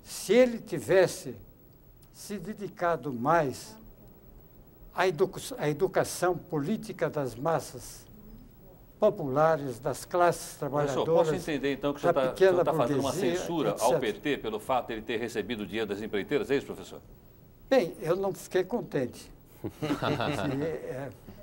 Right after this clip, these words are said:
Speaker 1: mas eu não
Speaker 3: Você acha
Speaker 1: fui
Speaker 3: que deve devolver o dinheiro?
Speaker 1: Bem, esse é um problema que cabe ao comitê, eh, tem, tem o Diretório Nacional,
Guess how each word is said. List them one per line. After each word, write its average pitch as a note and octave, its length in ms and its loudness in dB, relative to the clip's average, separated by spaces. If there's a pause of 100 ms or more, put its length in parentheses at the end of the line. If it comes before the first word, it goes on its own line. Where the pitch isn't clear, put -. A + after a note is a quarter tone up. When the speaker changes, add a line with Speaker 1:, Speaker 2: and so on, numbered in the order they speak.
(140)
Speaker 1:
mas D#3 400 4
eu G3 120 6
não B3+ 100 2
Speaker 3:
Você C#3 60 4
acha C3+ 80 10
Speaker 1:
fui G#3 80 2
Speaker 3:
que B2 60 2
deve A2+ 160 6
devolver G2+ 400 0
o B2 40 -4
dinheiro? C3 420 -8 (880)
Speaker 1:
Bem, E3+ 200 -2
esse D#3+ 260 2
é A3+ 40 2
um A#3 60 0
problema F#3 600 2
que A3+ 120 -6
cabe D3 680 -2 (220)
ao C3+ 380 -4
comitê, C3+ 720 -4 (840)
eh, G#2+ 600 -14 (880)
tem, D3 380 -6
tem D3 300 -4
o B2+ 100 -8
Diretório C3+ 640 -2
Nacional, F3 800 -4